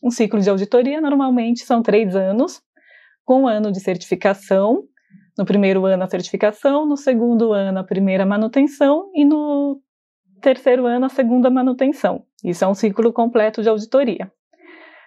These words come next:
Com base nessas informações que eu citei, monta-se um programa e esse programa a gente passa para o auditor que vai elaborar um plano de auditoria.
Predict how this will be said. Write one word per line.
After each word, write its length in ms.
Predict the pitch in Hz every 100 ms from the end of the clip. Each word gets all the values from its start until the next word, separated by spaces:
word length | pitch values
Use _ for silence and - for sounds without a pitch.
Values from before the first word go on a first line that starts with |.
| -
Com 160 | 277
base 320 | 262 262 330 320
nessas 400 | 269 269 339 277
informações 640 | 240 226 214 208 196 190
que 60 | 180
eu 40 |
citei, 600 | 180 175 220 226 196 262 -
monta-se 500 | 220 254 302 294 247
um 80 | 208
programa 720 | 208 220 214 190 196 269 427 _ _ - - - - _ _ _ _
e 360 | 277 285 320 302
esse 240 | 285 277 285
programa 380 | 285 240 247
a 40 | 254
gente 220 | 247 254
passa 500 | - 254 285 320 320
para 220 | 320 254
o 60 | 247
auditor 500 | 226 240 240 220 254
que 80 | 285
vai 140 | 285
elaborar 400 | 277 262 269 277
um 120 | 285
plano 460 | - 262 269 277 285
de 80 | 269
auditoria. 680 | 262 262 285 254 175 -